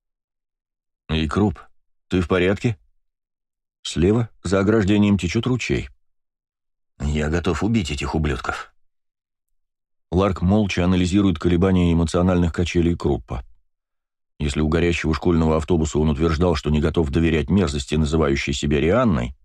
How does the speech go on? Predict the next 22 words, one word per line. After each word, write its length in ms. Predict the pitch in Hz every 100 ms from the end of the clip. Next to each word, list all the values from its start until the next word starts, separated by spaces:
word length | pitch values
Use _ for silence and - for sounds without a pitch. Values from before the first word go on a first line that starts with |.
| _ _ _ _ _ _
то 120 | 92
теперь 360 | 90 104 104 113
весы 280 | 120 - 110
его 280 | 113 107
эмоций 360 | 107 107 107 110
качнулись 520 | 110 101 107 117 110
к 140 | - 98
злобе 400 | 95 98 95 107
с 100 | 107
расчётом 460 | 107 - 85 92
на 80 | 98
перспективу. 720 | 104 92 117 - - 58 60 - _ _ _ _ _ _ _ _ -
Но 80 |
ведь 160 | 57 57
вся 160 | - 69
эта 180 | 73
ситуация 580 | - 69 67 69 76 69
может 320 | 69 73 69
требовать 420 | - 78 71 71 -
сдержанности, 760 | 60 62 90 80 69 - -
такта, 440 | - 85 - - - _ _
переговоров. 680 | - 90 87 73 85 92 -